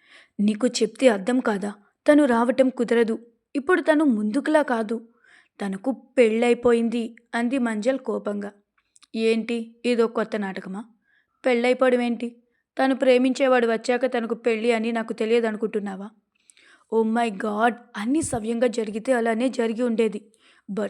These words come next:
నువ్వు చేసిన నిర్వాకానికి అది పిచ్చిదానిలా మారిపోయి ఈ తొందరపాటు నిర్ణయం తీసుకుంది.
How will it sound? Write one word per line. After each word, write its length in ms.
నువ్వు 260
చేసిన 280
నిర్వాకానికి 720
అది 200
పిచ్చిదానిలా 680
మారిపోయి 560
ఈ 120
తొందరపాటు 640
నిర్ణయం 380
తీసుకుంది. 640